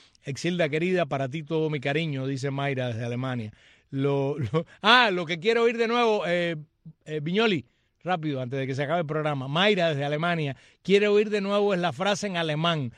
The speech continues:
A la psicóloga loca, no, que ya me duele la barriga de reírme. Esta Suseli, aparte de loca y mentirosa, es la viva escultura de la fealdad. Perdón,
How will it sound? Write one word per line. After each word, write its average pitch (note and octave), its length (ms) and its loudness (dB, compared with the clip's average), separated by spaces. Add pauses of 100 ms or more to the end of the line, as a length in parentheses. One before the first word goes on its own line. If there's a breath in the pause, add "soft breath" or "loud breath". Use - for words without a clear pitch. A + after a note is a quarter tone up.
(540 soft breath)
A D#3 140 2
la D#3+ 140 0
psicóloga A3 680 2
loca, G#3 460 2
no, F#3 340 2 (120)
que D#3+ 120 0
ya F#3 120 2
me G#3 80 2
duele G#3 220 6
la G#3 100 6
barriga F#3+ 340 2
de F3+ 80 4
reírme. D#3 480 0
Esta F3+ 180 -2
Suseli, E3+ 400 -2
aparte E3+ 360 0
de F3 100 0
loca F3+ 240 -4
y - 20 -4
mentirosa, D3+ 720 0 (300 loud breath)
es F#3 160 2
la F#3+ 260 2
viva A#3 280 2
escultura F#3 600 -2
de F3 60 2
la D#3+ 120 4
fealdad. C#3+ 640 -2 (340)
Perdón, C#3+ 440 0